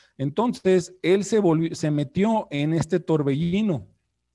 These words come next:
El avión, el Learjet, que es una aeronave mediana contra una aeronave pesada en las categorías de estela que ustedes anotan ahí en sus planes de vuelo. Categoría de estela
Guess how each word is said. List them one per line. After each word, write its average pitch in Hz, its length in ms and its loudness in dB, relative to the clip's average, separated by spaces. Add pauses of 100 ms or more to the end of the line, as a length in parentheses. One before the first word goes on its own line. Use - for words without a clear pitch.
(560)
El 135 160 -6
avión, 175 400 0
el 147 200 0
Learjet, 175 640 0
que 135 120 -8
es 127 100 -6
una 160 100 -2
aeronave 139 480 -4 (340)
mediana 139 720 -2 (640)
contra 123 320 -2
una 151 120 0
aeronave 147 360 0
pesada 139 600 0 (380)
en 123 160 -6
las 117 160 -2
categorías 120 520 -2
de 160 80 0
estela 160 400 0
que - 80 -10
ustedes 165 380 0
anotan 156 420 -4
ahí 151 120 -4
en 160 100 -4
sus 151 200 -12
planes 147 440 -6
de 139 60 -2
vuelo. 135 400 -2 (220)
Categoría 160 480 2
de 214 100 0
estela 233 520 -2